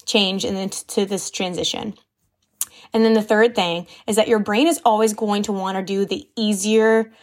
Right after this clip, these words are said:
most instant gratification thing, right? And so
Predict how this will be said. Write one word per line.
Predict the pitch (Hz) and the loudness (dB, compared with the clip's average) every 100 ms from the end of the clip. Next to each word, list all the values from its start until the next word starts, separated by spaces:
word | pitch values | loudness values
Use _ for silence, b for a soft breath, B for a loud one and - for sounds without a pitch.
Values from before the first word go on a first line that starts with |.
| b b | b b
most | 214 196 196 196 - | 0 0 0 -4 -6
instant | 233 220 226 214 | -2 0 0 2
gratification | 202 190 190 208 185 - 190 180 180 175 _ | 2 2 0 -6 -4 -4 -6 -8 -12 -18 _
thing, | - 170 - - - _ _ _ | -8 -6 -6 -10 -18 _ _ _
right? | 208 202 233 262 | 0 2 2 2
And | 233 | -2
so | 220 233 214 | 2 2 2